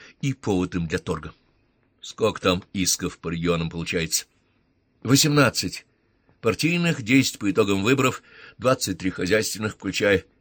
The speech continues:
репутационный, плюс Конституционный суд, конечно. Конечно, меланхолично повторил Дьякин.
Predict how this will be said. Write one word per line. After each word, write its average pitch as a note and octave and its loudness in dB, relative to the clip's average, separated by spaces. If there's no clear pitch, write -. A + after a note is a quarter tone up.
репутационный, G2 0
плюс F#2+ -6
Конституционный F2 -4
суд, F#2+ -4
конечно. G2 -8
Конечно, F#2+ 0
меланхолично D2+ -6
повторил F2 -8
Дьякин. E2 -4